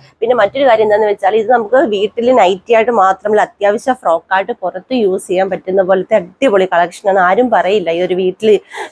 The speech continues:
ഇടുന്ന ഒരു ഡ്രസ്സാണെന്ന് ആരും പറയില്ല. അത്ര അടിപൊളി മെറ്റീരിയലിൽ,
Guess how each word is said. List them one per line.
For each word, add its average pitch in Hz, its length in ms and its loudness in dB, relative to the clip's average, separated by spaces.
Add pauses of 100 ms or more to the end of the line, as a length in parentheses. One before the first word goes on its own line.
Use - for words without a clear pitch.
ഇടുന്ന 202 280 2
ഒരു 196 120 2
ഡ്രസ്സാണെന്ന് 190 560 0
ആരും 190 240 -2
പറയില്ല. 175 180 -2
അത്ര - 340 -4
അടിപൊളി 208 320 0
മെറ്റീരിയലിൽ, 233 760 2